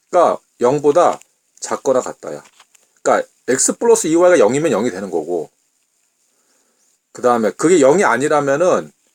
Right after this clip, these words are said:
제곱을 해서 마이너스가 붙었으니까 영보다 작을 거다. 그치? 그러니까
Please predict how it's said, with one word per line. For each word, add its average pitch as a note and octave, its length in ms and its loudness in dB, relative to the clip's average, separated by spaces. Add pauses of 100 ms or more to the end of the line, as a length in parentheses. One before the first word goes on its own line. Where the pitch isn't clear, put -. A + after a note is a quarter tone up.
(260)
제곱을 F#3+ 640 2
해서 F3+ 260 2
마이너스가 C#3 640 -2
붙었으니까 C#3 600 -4
영보다 G#2+ 320 2
작을 E2 240 -10
거다. G2+ 340 -10 (280)
그치? - 340 -16 (1300)
그러니까 G2+ 440 -2